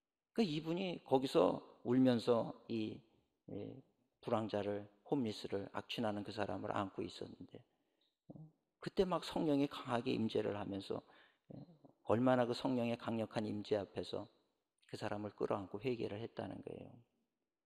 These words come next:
근데 그러고 났더니 그분의 몸에서 나는 악취가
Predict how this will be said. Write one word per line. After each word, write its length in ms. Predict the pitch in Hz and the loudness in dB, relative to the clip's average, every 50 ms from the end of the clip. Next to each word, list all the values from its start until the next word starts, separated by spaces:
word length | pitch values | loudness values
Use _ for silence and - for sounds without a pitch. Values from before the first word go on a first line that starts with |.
| _ _ _ | _ _ _
근데 300 | - 175 175 170 160 - | -2 0 2 2 2 2
그러고 280 | - 151 135 131 139 | 2 0 2 2 2
났더니 540 | 131 120 107 - - 113 113 127 131 131 127 - _ _ _ _ | 2 2 0 -2 -2 -2 -2 -2 -2 -4 -6 -10 _ _ _ _
그분의 380 | - - 120 110 123 123 123 | -6 -6 -2 0 0 2 2
몸에서 420 | 117 107 110 110 110 107 - - 113 | 2 0 0 0 0 -2 -2 -4 -4
나는 260 | 110 104 104 104 104 | -4 -4 -4 -6 -6
악취가 600 | 98 95 92 - - - - - 110 117 113 113 | -8 -10 -10 -10 -12 -10 -8 -6 -6 -6 -6 -10